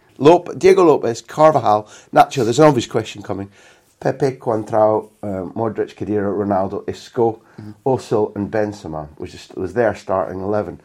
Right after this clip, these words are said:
Speaker 1: Which side were you asked to play on, and who were you up against?
Speaker 2: I was against Contrao.
Speaker 1: Okay, that's
Speaker 2: Yeah.
Speaker 1: better of the two complete C-, C-, Carvajal, I'd say.
Speaker 2: Yeah.
Speaker 1: You, you, what was the experience like, football-wise, mentality-wise?
Speaker 2: I just wanted to treat it like a normal game, if I was honest.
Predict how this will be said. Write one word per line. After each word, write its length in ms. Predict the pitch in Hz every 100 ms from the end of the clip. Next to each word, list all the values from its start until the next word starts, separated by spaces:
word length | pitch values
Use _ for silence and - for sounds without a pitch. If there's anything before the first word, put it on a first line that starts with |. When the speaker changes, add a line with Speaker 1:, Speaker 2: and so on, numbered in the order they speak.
| _
Speaker 1:
Which 200 | 160 175
side 300 | - 185 170
were 80 | 135
you 180 | 139 131
asked 200 | 120 -
to 60 |
play 200 | - 131
on, 120 | 113
and 80 | 113
who 100 | 120
were 80 | 123
you 140 | 120 117
up 100 | 92
against? 400 | 87 80 - -
Speaker 2:
I 60 | 107
was 120 | 101
against 400 | 104 104 98 92
Contrao. 440 | - 95 101 98 113 _ _ _ -
Speaker 1:
Okay, 220 | 117 87
that's 220 | 95 -
Speaker 2:
Yeah. 160 | 101 95 _ - - -
Speaker 1:
better 240 | 110 101
of 40 | 95
the 100 | 98
two 200 | - 101
complete 500 | 101 101 78 67 -
C-, 220 | - - -
C-, 100 | -
Carvajal, 480 | 95 110 92 95 92
I'd 80 | 92
say. 140 | -
Speaker 2:
Yeah. 260 | 104 131 110
Speaker 1:
You, 200 | 107 120
you, 200 | 107 - _ - - - _ _
what 160 | 170 196
was 80 | 175
the 80 |
experience 440 | 190 - 165 123 107
like, 160 | 90 73
football-wise, 1300 | - - - 120 - 214 - 120 98 95 85 85 -
mentality-wise? 960 | 117 110 139 117 - 98 92 85 82 - _ _
Speaker 2:
I 100 | -
just 180 | - 180
wanted 180 | 151 113
to 80 | 110
treat 200 | - 117
it 80 | 104
like 160 | 98
a 40 | 107
normal 220 | 101 98
game, 200 | 127 147
if 100 | -
I 40 |
was 140 | 95 101
honest. 460 | 104 143 - -